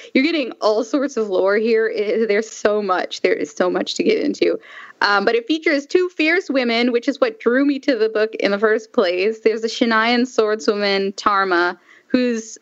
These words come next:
oddly, coincidentally celibate, um, which is sort of harkens back to the Huntress. Um, and Tarma's celibate because she's chosen and has been blessed to be a sword in the hand of the goddess. So she's Sword Sorn,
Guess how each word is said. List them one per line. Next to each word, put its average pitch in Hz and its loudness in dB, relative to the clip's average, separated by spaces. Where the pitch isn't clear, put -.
oddly, 320 2
coincidentally 302 0
celibate, 311 0
um, 208 2
which 233 0
is 240 0
sort 226 2
of 214 -2
harkens 208 0
back 214 -2
to 196 0
the 190 0
Huntress. 220 0
Um, 175 2
and 196 2
Tarma's 208 0
celibate 202 0
because 185 -2
she's 226 -2
chosen 226 0
and 202 2
has 214 0
been 190 0
blessed 285 0
to 247 -2
be 214 0
a - -4
sword 214 0
in - -2
the 190 2
hand 185 0
of - 0
the 170 2
goddess. 185 -2
So 170 -2
she's 165 -8
Sword 294 0
Sorn, 175 0